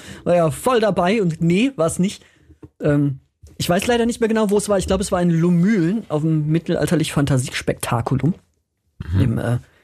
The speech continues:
Speaker 1: Mittelalterfestival. Wir haben auf der Bühne dann immer so einen Catwalk in der Mitte.
Speaker 2: Ein Catwalk ist quasi ein Steg nach vorne,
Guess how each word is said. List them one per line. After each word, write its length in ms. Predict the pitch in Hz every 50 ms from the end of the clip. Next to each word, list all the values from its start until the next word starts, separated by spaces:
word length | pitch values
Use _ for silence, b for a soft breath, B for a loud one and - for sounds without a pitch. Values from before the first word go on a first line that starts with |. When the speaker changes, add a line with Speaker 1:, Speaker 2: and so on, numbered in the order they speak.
| b b b
Speaker 1:
Mittelalterfestival. 920 | 131 151 - 220 139 127 131 147 131 - 147 131 - 143 127 143 165 190
Wir 60 | 175
haben 240 | 147 151 165 170 160
auf 100 | - 139
der 120 | - 165 147
Bühne 220 | 139 170 180 185
dann 140 | 160 151 151
immer 120 | 139 156 151
so 60 | 143
einen 80 | 135 120
Catwalk 460 | - - 190 - - 214 214 214 202
in 60 | - 202
der 100 | 202 202
Mitte. 240 | 214 - 262 262 262 - _ _ _ _ _ -
Speaker 2:
Ein 100 | 98 90
Catwalk 400 | - 117 123 - 160 147 127 -
ist 140 | 127 -
quasi 220 | - - 104 101 90
ein 120 | 76 90
Steg 500 | - - - - 110 120 151 - - - - _
nach 160 | - 95 90
vorne, 460 | - - - 92 107 139 170 185 190